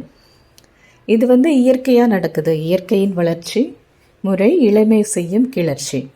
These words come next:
இந்த இளமையான இந்த தருணத்தில் நான் உன்னை விரும்புவது, நான் உன்னை நினைப்பது, அதை யாராலையும் தடுக்க முடியாது அப்படின்னு சொல்லி காதலனும் காதலியும் ரொம்ப அழகா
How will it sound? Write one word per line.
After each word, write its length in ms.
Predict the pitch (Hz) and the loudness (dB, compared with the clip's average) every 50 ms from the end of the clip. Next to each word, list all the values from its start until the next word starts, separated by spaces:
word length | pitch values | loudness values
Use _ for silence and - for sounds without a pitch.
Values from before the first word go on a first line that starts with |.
| _ _ _ _ _ _ _ _ _ _ _ _ _ _ _ _ _ | _ _ _ _ _ _ _ _ _ _ _ _ _ _ _ _ _
இந்த 260 | - 180 202 214 208 233 | -6 -4 -2 2 2 2
இளமையான 560 | 220 214 214 208 208 214 214 208 208 208 220 | 4 4 2 2 2 0 0 2 0 2 0
இந்த 220 | 214 202 190 180 | 0 0 -2 -4
தருணத்தில் 640 | 165 - 180 175 175 185 185 170 175 - - 233 240 | -6 -4 -4 -4 -2 -2 -4 -4 -4 -2 0 0 0
நான் 280 | 226 202 190 185 190 175 | 0 0 -2 -2 -4 -4
உன்னை 360 | 170 175 175 175 175 170 165 | -4 -4 -2 -2 -4 -4 -2
விரும்புவது, 560 | 170 170 180 190 190 196 180 185 180 190 208 | -2 -2 -2 -2 -4 -2 0 0 0 0 -2
நான் 260 | 208 202 180 175 165 | -2 -2 -4 -4 -6
உன்னை 460 | 165 160 160 156 156 151 147 139 127 143 - _ _ _ - | -8 -8 -8 -8 -8 -8 -8 -8 -10 -12 -14 _ _ _ -10
நினைப்பது, 760 | - 170 185 190 196 190 190 - 185 170 196 311 466 - - _ _ _ _ _ _ _ | -6 -4 -2 -2 -2 -4 -4 -4 -2 0 0 -2 -2 -4 -10 _ _ _ _ _ _ _
அதை 260 | - 175 180 185 180 175 | -10 -6 -4 -2 -2 -2
யாராலையும் 460 | 175 175 175 185 180 185 190 208 202 | 0 -2 -2 -2 -2 -2 -2 -2 -2
தடுக்க 340 | 202 185 170 175 - - 185 | -2 -4 -6 -4 -4 -4 -4
முடியாது 680 | 170 160 151 151 143 139 139 139 131 135 151 143 123 127 - | -4 -4 -6 -6 -6 -4 -4 -6 -6 -6 -6 -8 -8 -8 -10
அப்படின்னு 320 | - 156 147 139 160 165 170 | -10 -10 -6 -6 -6 -6 -6
சொல்லி 500 | 170 - - 147 147 151 175 254 254 262 - | -8 -8 -8 -8 -4 -4 -4 -4 -4 -4 -4
காதலனும் 440 | 220 180 170 170 170 165 160 160 175 | -4 -4 -2 -4 -4 -6 -6 -8 -8
காதலியும் 680 | 170 - 165 156 143 147 147 151 160 208 269 254 - - _ _ _ _ _ _ _ - - - - | -8 -8 -8 -8 -8 -8 -8 -6 -4 -4 -4 -6 -8 -20 _ _ _ _ _ _ _ -20 -20 -12 -6
ரொம்ப 240 | - 196 208 220 233 | -4 -2 0 0 2
அழகா 600 | 220 208 202 196 214 208 233 240 285 339 - - | 2 2 0 0 0 0 0 0 -2 -2 -6 -12